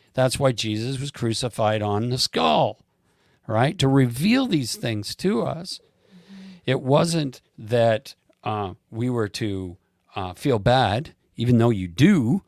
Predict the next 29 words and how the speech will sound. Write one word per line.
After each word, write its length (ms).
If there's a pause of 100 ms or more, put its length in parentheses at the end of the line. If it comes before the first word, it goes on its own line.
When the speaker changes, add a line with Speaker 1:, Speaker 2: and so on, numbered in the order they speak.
(360)
Speaker 1:
It's 220
not 240
that 140
we 120
are 60
s-, 120 (260)
to 100
continue 500
to 60
stay 360
there, 240
because, 480 (600)
um, 320 (1000)
if 260 (100)
I'm 320 (360)
sin 400
conscious, 880 (1300)
which 180
is 160
really 220
separation, 920 (800)
I 60
stay 280
there. 300 (800)
But 100
if 120
I'm 140
Christ 500
conscious, 720